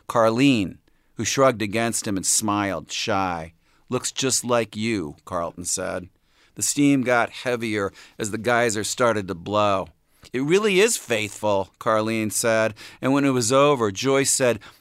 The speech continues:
"They used to feed the bears right here by the geyser with garbage from the hotel. Can you imagine?" "We shouldn't feed them anything," Carlene said. "We're supposed to leave them alone."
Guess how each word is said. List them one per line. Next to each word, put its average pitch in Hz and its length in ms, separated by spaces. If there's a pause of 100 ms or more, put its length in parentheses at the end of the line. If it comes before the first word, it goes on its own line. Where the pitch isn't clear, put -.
"They 160 100
used 196 260
to 190 60
feed 156 300
the 117 80
bears 120 460
right 113 240
here 113 180
by 101 220
the 90 80
geyser 101 760
with 110 160
garbage 113 460
from 98 180
the 92 100
hotel. 95 640 (240)
Can 127 140
you 180 140
imagine?" 95 640 (720)
"We 147 100
shouldn't 185 320
feed 170 220
them 127 120
anything," 123 540
Carlene 104 560
said. 107 320 (180)
"We're 151 100
supposed 190 340
to 139 120
leave 127 160
them 110 160
alone." 104 500